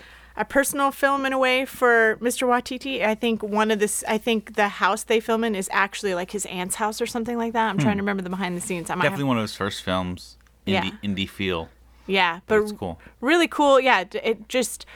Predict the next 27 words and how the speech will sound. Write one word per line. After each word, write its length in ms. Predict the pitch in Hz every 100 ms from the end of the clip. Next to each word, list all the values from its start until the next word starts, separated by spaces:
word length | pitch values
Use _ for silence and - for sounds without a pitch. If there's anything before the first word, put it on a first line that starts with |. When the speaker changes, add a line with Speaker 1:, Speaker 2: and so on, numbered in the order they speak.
| - - -
Speaker 1:
all 160 | 285 349
his 180 | 330 -
films 240 | 233 214
kinda, 520 | - 226 185 147 - 247
or 100 | 214
the 100 | 214
ones 180 | 226 226
I've 160 | 180
seen, 320 | - 254 214 196
have 160 | 196
a 80 | 190
really 280 | 185 196 185
unique 440 | 175 180 175 170
feel 240 | - 190 185
to 140 | -
them. 300 | 190 185 185 - - - - -
And 380 | 185 180 180 -
I 140 | 196 196
like 480 | 190 185 196 - _ _
going 380 | 214 196 196 190
to 180 | - 202
a 60 |
different 380 | 180 190 208 -
part 220 | - 190
of 120 | 185 185
the 80 |
world, 420 | 175 185 190 214